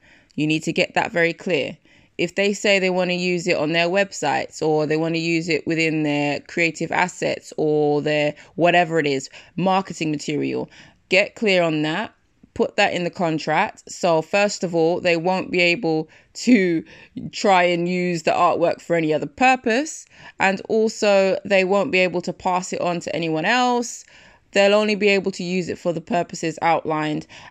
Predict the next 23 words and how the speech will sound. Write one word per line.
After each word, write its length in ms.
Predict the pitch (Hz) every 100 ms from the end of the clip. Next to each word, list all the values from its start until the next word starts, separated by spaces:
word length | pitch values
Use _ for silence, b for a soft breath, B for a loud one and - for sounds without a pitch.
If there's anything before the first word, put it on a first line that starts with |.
| _
and 400 | 180 180 170 180
also 440 | - 202 214 - 180
used 680 | 175 160 185 196 175 175
by 560 | 175 196 190 160 156 151 _ _ _ _
the 80 | -
people 400 | 196 190 - 170
outlined 580 | - 170 - 156 151 147 -
in 160 | 160
the 80 | 139
contract, 680 | - 147 139 135 123 - - _
right? 240 | 151 180 190
That's 200 | 180 -
number 280 | 170 156
one. 320 | 151 147 139 -
And 160 | 165
another 320 | 160 180 208 190
thing 240 | 190 175
that 160 | 175 -
you 160 | 165
want 300 | 156 170 160
to 60 | -
clearly 400 | - 208 220 175
stipulate 760 | - 165 - 143 143 180 -